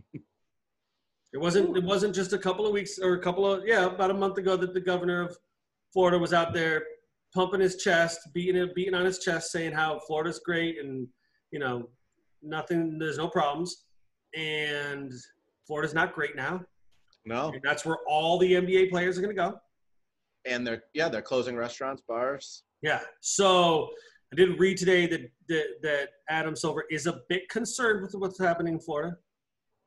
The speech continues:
Speaker 2: No.
Speaker 1: They don't
Speaker 2: They don't
Speaker 1: have a
Speaker 2: say.
Speaker 1: contingency plan.
Speaker 2: Well, that's not smart.
Speaker 1: Disney employees will be able to come and go. I just
Speaker 2: It's a
Speaker 1: feel like Adam Silver needs to kinda, like, lock everybody's shit up real quick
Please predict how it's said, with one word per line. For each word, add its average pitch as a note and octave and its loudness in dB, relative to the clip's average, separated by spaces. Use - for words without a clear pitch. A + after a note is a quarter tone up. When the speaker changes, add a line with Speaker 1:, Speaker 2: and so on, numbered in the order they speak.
Speaker 2:
No. G#2 -2
Speaker 1:
They C#3+ -6
don't D#3 2
Speaker 2:
They G3 6
don't G3+ 8
Speaker 1:
have G3+ 4
a A3+ -2
Speaker 2:
say. - 0
Speaker 1:
contingency F#3 2
plan. F3 0
Speaker 2:
Well, G#2 -10
that's A#2+ -4
not C#3+ -4
smart. A#2+ -8
Speaker 1:
Disney G3 4
employees F3+ 2
will D#3+ 0
be G#3 2
able G3+ 4
to G#3+ 0
come G3 0
and A3+ -2
go. D#3+ 2
I B2 -10
just B3 0
Speaker 2:
It's D3 -6
a - -20
Speaker 1:
feel A3 0
like D3 0
Adam G3 6
Silver F#3 2
needs D#3+ 0
to D#3 -10
kinda, C#3+ -4
like, C3 -6
lock C3+ -2
everybody's C3 -4
shit C3+ -4
up A2+ -8
real G2+ -18
quick - -20